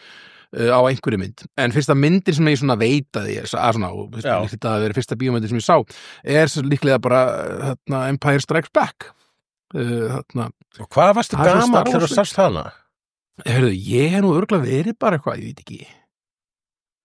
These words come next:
Speaker 1: Þetta hefur verið bara eitthvað sex, sjö ára eitthvað, ég veit ekki. Jafnvel yngri,
Speaker 2: Já,
Speaker 1: ég er ekki viss.
Speaker 2: akkurat. Þetta er sko, en, uh, þú sást hann í bíó?
Speaker 1: Ekki í bíó, nei.
Speaker 2: Nei, á vídeó.
Speaker 1: Þetta var svona, þarna, pabbi var með svona, eh, glæpastarfsemi heima, sko, það sem að tók upp,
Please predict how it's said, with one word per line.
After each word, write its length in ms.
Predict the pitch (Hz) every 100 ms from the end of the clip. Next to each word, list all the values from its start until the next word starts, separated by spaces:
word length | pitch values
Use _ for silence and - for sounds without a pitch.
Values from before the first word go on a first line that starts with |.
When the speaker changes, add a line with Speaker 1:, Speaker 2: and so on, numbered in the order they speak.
| _ _ _ _
Speaker 1:
Þetta 340 | 131 - - 208
hefur 140 | 135
verið 180 | 110 101
bara 180 | - 139
eitthvað 140 | 127 -
sex, 220 | 110 -
sjö 220 | - 120 147
ára 140 | 156 151 151
eitthvað, 220 | 180 156
ég 60 | 165
veit 80 | 175
ekki. 100 | 110 - _ _ - - - 151
Jafnvel 240 | 143 165
yngri, 200 | 190 180 156
Speaker 2:
Já, 120 | 104
Speaker 1:
ég 60 | 147
er 20 |
ekki 140 | 156 175
viss. 160 | 131
Speaker 2:
akkurat. 400 | 110 - 95 87
Þetta 320 | - 127 -
er 160 | 143 165
sko, 220 | - 180
en, 160 | 139 147
uh, 140 | 147 139
þú 120 | 160
sást 160 | 185 -
hann 120 | 170
í 40 |
bíó? 220 | 147 98 76 - _ - - _ -
Speaker 1:
Ekki 200 | 165 143
í 60 |
bíó, 120 | 117 90
nei. 120 | 98
Speaker 2:
Nei, 120 | 143 123
á 60 |
vídeó. 240 | 131 131 143
Speaker 1:
Þetta 140 | 151
var 80 | 147
svona, 220 | 143 151 139 131 135 127
þarna, 240 | - 123
pabbi 280 | 117 151 170
var 80 | 151
með 140 | 139 131
svona, 200 | 131 120 110 101 _ _ _ _ _ -
eh, 280 | 110 120 123
glæpastarfsemi 580 | 135 135 139 151 147 131
heima, 200 | 131 131
sko, 200 | - 180
það 60 | 127
sem 120 | 127
að 40 | -
tók 260 | 147 139 147
upp, 100 | 143